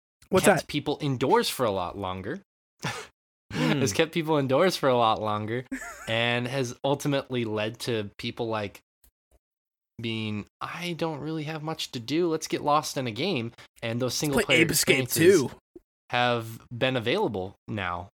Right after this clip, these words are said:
Speaker 2: um,
Speaker 3: Yeah.
Speaker 2: in, in terms of time management, like, people can fit them in their schedules. I think the other thing, and I'm so thankful that I eventually ended up picking one up, is the advent of, um,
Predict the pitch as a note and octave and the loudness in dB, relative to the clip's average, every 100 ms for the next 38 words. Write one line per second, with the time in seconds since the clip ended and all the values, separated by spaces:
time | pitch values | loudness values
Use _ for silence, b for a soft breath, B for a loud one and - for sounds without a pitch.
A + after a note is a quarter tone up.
0 | - G#2 F#2+ F#2 F2+ - E3+ G2 - B2 | -8 -4 -4 -4 -8 -6 -6 -6 -8 -8
1 | A2 - B2 - C3 A#2+ A2+ - B2 A#2 | -8 -6 -6 -4 -2 -2 -4 -4 -4 -2
2 | A2 D#3+ C3+ A2 G2+ G#2 G2+ - A2 G#2 | -2 -2 -2 -4 -4 -6 -8 -10 -10 -10
3 | G#2+ G2 - - A2+ G#2+ G#2 A#2 - B3 | -10 -8 -8 -6 -6 -6 -6 -8 -6 -6
4 | E3+ G2 - - B B _ _ _ F#3+ | -6 -10 -12 -16 B B _ _ _ -2
5 | F#3+ A3 F#3+ - E3 E3+ C#3 A#2+ A2 G#2+ | 0 2 2 2 2 2 0 -2 -2 -6
6 | - _ _ _ _ _ _ _ _ _ | -12 _ _ _ _ _ _ _ _ _
7 | - D3 C#3+ C3+ B2 C#3 - G3 E3+ C3+ | -4 0 2 0 0 -2 2 2 2 0
8 | B2+ - A2 G2+ G2+ G#2 G#2+ G#2 G#2 - | -4 -4 -4 -2 -2 -2 -4 -4 -6 -6
9 | G#2+ G2+ A#2 G#2+ G#2 - - C3 - A2+ | -6 -6 -6 -6 -6 -10 -12 -10 -6 -4
10 | G2+ G2 A2 G#2+ - _ _ _ _ - | -2 -2 -2 -4 -6 _ _ _ _ -6
11 | C3+ C3+ C#3 C3 B2 - B2 B2 C3 B2+ | 0 2 2 0 -4 -10 -10 -6 -2 0
12 | D3 D3 D#3+ - - C3+ C#3+ C#3+ C3+ B2 | 0 -2 -4 -6 -6 -2 0 -2 -6 -14
13 | _ _ _ _ - A#2+ B2 B2+ B2+ B2 | _ _ _ _ -6 -2 0 0 -2 -4
14 | A2+ | -8